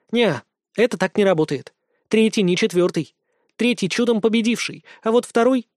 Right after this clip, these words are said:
Хм, я тебе уже всё рассказала». Люся огляделась по сторонам и, убедившись, что все уже потопали к спуску с плато, тихо прошептала:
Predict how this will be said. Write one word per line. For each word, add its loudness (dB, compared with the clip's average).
Хм, -6
я -2
тебе 2
уже 2
всё 0
рассказала». -2
Люся 0
огляделась 2
по -4
сторонам 0
и, 0
убедившись, -2
что -6
все -2
уже 0
потопали -4
к -14
спуску -10
с -20
плато, -4
тихо -4
прошептала: -6